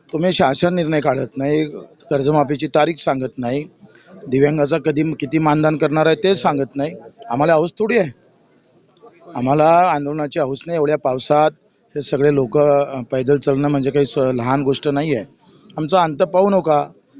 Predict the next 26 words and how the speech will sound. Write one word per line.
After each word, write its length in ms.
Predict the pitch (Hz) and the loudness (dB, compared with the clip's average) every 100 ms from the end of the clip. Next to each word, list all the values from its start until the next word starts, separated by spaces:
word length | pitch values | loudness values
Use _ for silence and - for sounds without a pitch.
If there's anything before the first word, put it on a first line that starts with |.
| - 131 | -12 -8
आपण 260 | 123 160 | -4 0
लगेच 460 | 151 143 160 143 - | 0 2 0 -2 -4
सगळं 220 | 143 156 | 0 0
जाहीर 360 | 131 123 135 165 | 0 -2 -2 0
करा. 260 | 143 117 120 - - - - _ - 110 | -2 -2 -4 -10 -20 -20 -20 _ -16 -6
आम्ही, 300 | 127 160 165 | -2 0 0
तुम्ही 480 | - 143 135 156 | -2 -2 0 2
आंदोलन 440 | 165 139 135 151 156 | 4 2 0 -2 -2
न 100 | 165 | 0
होता 340 | 156 151 170 | 0 2 0
मराठीच्या 540 | 165 151 156 135 170 160 | 2 2 0 -2 -4 -4
मुद्द्यावर 420 | 147 139 160 160 | -2 2 2 2
माघार 340 | 147 135 151 | 0 0 0
घेतली, 420 | 147 143 147 165 202 _ _ _ _ | 0 -6 -6 -6 -8 _ _ _ _
शासन 360 | - 127 123 160 | -4 -2 0 -2
निर्णय 260 | 156 151 160 | -2 -2 0
मागे 240 | 151 156 | 0 0
घेतला, 340 | 151 156 170 220 _ - _ _ _ - | -2 0 -2 -2 _ -20 _ _ _ -2
तीच 180 | 202 180 | 0 2
भूमिका 580 | 160 180 196 214 220 214 | 2 2 2 4 4 0
तुम्ही 260 | 208 202 | -4 -6
शेतकरी 400 | 202 165 - 202 | -2 -2 2 2
मजुरासाठी 480 | 202 202 214 202 208 | 2 2 2 2 0
का 160 | 240 262 | 0 2
घेत 220 | 208 190 | 2 0
नाही? 180 | 202 | -8